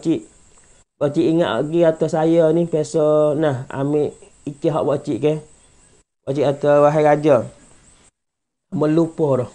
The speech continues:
Tak ingat dah. Ha, dah tak ingat dah." Raja kata, "Tak apa. Kalau gitu, mu maaflah kepada aku.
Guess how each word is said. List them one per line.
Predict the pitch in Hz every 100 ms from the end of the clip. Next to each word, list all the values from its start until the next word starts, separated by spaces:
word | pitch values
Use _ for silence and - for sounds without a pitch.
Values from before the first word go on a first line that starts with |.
| - 117
Tak | -
ingat | 165 185 185 131 127
dah. | 120 - _ -
Ha, | 113 120 127 131 135
dah | 135
tak | -
ingat | 156 165 98
dah." | 127 123 - - - _ _ _ _ _ _ _ _ _ _
Raja | 135 135 147
kata, | 151
"Tak | 127 -
apa. | 160 185 170
Kalau | 139 151
gitu, | 160 160 202 220 226 - - _ _ _ _ _ _ _ _ -
mu | 175
maaflah | 180 - 143 143
kepada | 139 147 151 151
aku. | 151 - 180